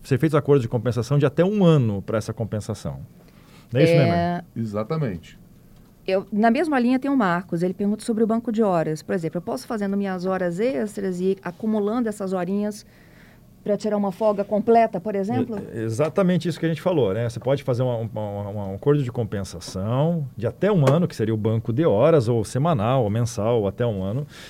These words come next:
Speaker 1: pra depois você compensar, de repente acumular pra tirar alguns dias de folga. O Neymar quer completar agora pra gente.
Speaker 3: É, preciso retificar. O Cássio trouxe a informação aqui, Fernando, que é
Speaker 2: Das mulheres?
Speaker 3: das mulheres.
Speaker 2: Já caiu?
Speaker 3: Que já
Speaker 2: Boa
Speaker 3: caiu.
Speaker 2: notícia.
Speaker 3: Exatamente.
Speaker 1: Dois mil e dezessete.
Speaker 3: Até, os processos até dois mil e dezessete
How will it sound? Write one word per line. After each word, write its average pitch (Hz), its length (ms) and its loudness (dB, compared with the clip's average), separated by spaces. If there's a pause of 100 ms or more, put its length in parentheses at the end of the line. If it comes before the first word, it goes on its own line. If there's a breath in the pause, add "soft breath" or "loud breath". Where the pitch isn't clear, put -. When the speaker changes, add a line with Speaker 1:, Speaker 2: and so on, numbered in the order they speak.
(140 loud breath)
Speaker 1:
pra 139 140 4
depois 131 320 2
você 170 100 0
compensar, 156 640 2
de 143 80 2
repente 127 240 0
acumular 127 420 2
pra 147 140 0
tirar 160 160 2
alguns 151 240 0
dias 143 160 0
de 160 80 -4
folga. 107 380 0
O - 20 -2
Neymar 131 260 2
quer 143 100 0
completar 135 400 0
agora 120 220 0
pra 123 140 -2
gente. 90 280 -4
Speaker 3:
É, 95 120 2
preciso 120 400 -6
retificar. 123 480 -2
O 85 60 -2
Cássio 113 760 0
trouxe 113 240 -2
a - 20 0
informação 110 460 -2
aqui, 127 400 -2
Fernando, 101 280 -4
que - 120 -6
é 113 60 2
Speaker 2:
Das 202 160 4
mulheres? 220 560 0
Speaker 3:
das 120 180 0
mulheres. 127 240 4
Speaker 2:
Já 269 120 6
caiu? 254 580 2
Speaker 3:
Que 110 100 -4
já 117 160 6
Speaker 2:
Boa 233 140 12
Speaker 3:
caiu. 277 140 10
Speaker 2:
notícia. 101 260 6
Speaker 3:
Exatamente. 131 460 4
Speaker 1:
Dois 120 120 8
mil 120 80 4
e 110 40 4
dezessete. 117 580 2
Speaker 3:
Até, 107 280 0
os 131 140 4
processos 165 540 2
até 175 260 2
dois 170 220 4
mil 143 100 4
e 139 40 -2
dezessete 123 600 -2